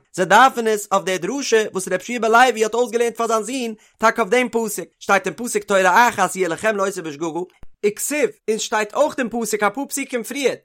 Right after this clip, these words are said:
וכי סיש גיב אלו ששי, עס כל המצוות סוהילה, וואס רש"י זאגט, דאס גייט אויך דערויף אויף שוגג עבודה זרה, וואס איז שוקל קעגן אלע מצוות אין דער תורה. איך זיב, אין שטייט דעם פסוק, סוף,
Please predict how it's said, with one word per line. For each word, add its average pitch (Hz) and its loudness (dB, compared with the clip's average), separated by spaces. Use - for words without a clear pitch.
וכי 226 0
סיש 285 -6
גיב 240 -8
אלו 226 0
ששי, 247 2
עס 220 -2
כל 202 0
המצוות 226 -2
סוהילה, 214 2
וואס 165 -8
רש"י 208 0
זאגט, 220 -6
דאס 185 -6
גייט 185 -2
אויך 240 -2
דערויף 226 0
אויף 185 -8
שוגג 240 -6
עבודה 170 -4
זרה, 214 -2
וואס 185 -4
איז 180 -8
שוקל 269 -4
קעגן 196 -4
אלע 214 4
מצוות 208 -6
אין 180 -8
דער 156 -4
תורה. 208 -4
איך 202 0
זיב, 302 0
אין 196 2
שטייט 214 2
דעם 202 0
פסוק, 254 -4
סוף, 277 0